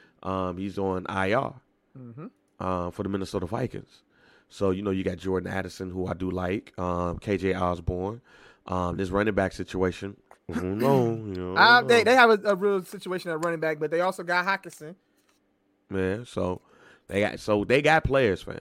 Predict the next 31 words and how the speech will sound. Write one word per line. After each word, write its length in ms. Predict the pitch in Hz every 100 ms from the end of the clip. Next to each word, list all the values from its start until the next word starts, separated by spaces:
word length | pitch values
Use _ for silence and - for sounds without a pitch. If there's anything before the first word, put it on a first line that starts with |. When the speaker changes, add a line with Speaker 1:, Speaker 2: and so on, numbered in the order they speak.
| -
Speaker 2:
<sighs> 260 | 185 110 139 - _
Speaker 1:
Um, 580 | - 98 92 90 87 90
but 340 | 98 95 92 -
it's 140 | 92
gonna 140 | 120
be 180 | 120 127
interesting 420 | 120 120 117 -
to 80 | 110
see 240 | 110 95 -
if 200 | 104 90
we 180 | 113 247
win 300 | 143 143 127
this 140 | 110
game 280 | 110 104 101
right 260 | 101 92
now. 220 | - 92 - _ _ _ _ _ _ _ _
We 160 | - 117
win 300 | 135 135 131
that, 240 | 123 117 117 113 107
that 140 | 113 110
Minnesota 440 | 110 107 - 98
Vikings 340 | 95 87 - -
game, 140 | - - - _ _ _ _ _ _ _ _
then, 280 | - - -
you 120 | 98
know, 200 | 85 78
I 380 | 92 95 98 98
can, 480 | - 92 87 85 85 _
I, 280 | 92 95 95 -
I 240 | 98 98 95
will, 500 | 92 98 92 90